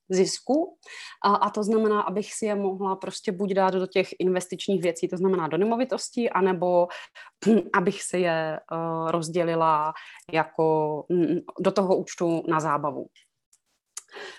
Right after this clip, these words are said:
Takže, eh, s mým zaměstnavatelem je to těžké, neukecám ho na to, aby mi prostě k-, jen tak dal nějaké větší peníze. Mě ještě na tom baví to, že, eh, <clears throat> já vlastně ten zisk si vyplácím prostě jednou za tři měsíce, jednou za půl roku.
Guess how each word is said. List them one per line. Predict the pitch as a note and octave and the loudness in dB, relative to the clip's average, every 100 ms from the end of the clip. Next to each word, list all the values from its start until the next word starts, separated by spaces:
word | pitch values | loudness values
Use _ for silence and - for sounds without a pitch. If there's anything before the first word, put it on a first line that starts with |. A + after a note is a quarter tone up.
| - | -2
Takže, | G3+ A#3 | 4 8
eh, | C#4+ A3 - G3 E3 - | 10 8 6 4 4 -4
s | - | -2
mým | A3+ C4+ | 4 6
zaměstnavatelem | B3+ A#3 A#3 A#3 A3+ A3+ B3 | 6 4 0 -2 -2 0 -2
je | A#3+ | -2
to | B3 | -2
těžké, | F#3 - - E3+ E3 | -4 -6 -4 -2 0
neukecám | G3 F3+ G#3 G#3 G#3+ G3+ F#3+ F3 | 0 0 -2 -4 0 -2 -2 -4
ho | F#3+ G#3 G3+ | 0 0 2
na | G3 | 0
to, | G#3+ - | -2 -2
aby | F#3+ G3+ | 0 0
mi | F#3+ | 0
prostě | F#3+ F#3 - - | 0 -6 -4 -4
k-, | F#3 F3 - - - _ G3 | -4 -4 -8 -14 -16 _ 4
jen | G3+ G#3+ G3+ | 6 6 4
tak | F#3 F#3 F#3 | 4 4 0
dal | F#3 F#3+ | 2 2
nějaké | F3+ F3 | 2 -2
větší | F#3 F#3+ B3 | -4 -2 -2
peníze. | F3+ F3 D#3+ D3+ - - - | -2 -2 -2 -4 -6 -18 -2
Mě | A3+ | 0
ještě | - C#4 | 0 -2
na | B3+ | 0
tom | C#4+ B3 | 2 2
baví | A#3 A3+ | 0 -2
to, | A3 | -2
že, | G#3+ A3 | 0 0
eh, | G#3+ G3+ - G3 G3 G3 G3 - - | 2 0 0 0 0 0 -2 -6 -4
<clears throat> | A#3 | -2
já | A3+ G3+ | 2 2
vlastně | G#3+ G#3+ A3+ | 2 -2 -2
ten | A3+ A3 A3 F#3+ | 0 0 0 0
zisk | G3 G#3 G3+ - | 2 2 0 -6
si | - | -4
vyplácím | F#3+ F#3+ F#3 F#3+ - G3 F#3+ | -4 -2 0 -2 0 -2 -2
prostě | F#3 - | -4 -2
jednou | F#3+ F3 F#3 F3+ | -2 0 -2 -2
za | F3+ F3 G#3+ | 0 0 0
tři | - G3 | -2 -2
měsíce, | F#3 F3+ F#3+ F#3+ | -2 -4 -12 -6
jednou | F#3 F#3+ | -2 0
za | F#3+ | -2
půl | F#3 G#3+ | -2 -4
roku. | F#3 - D#3+ F3 | -4 -2 -2 -2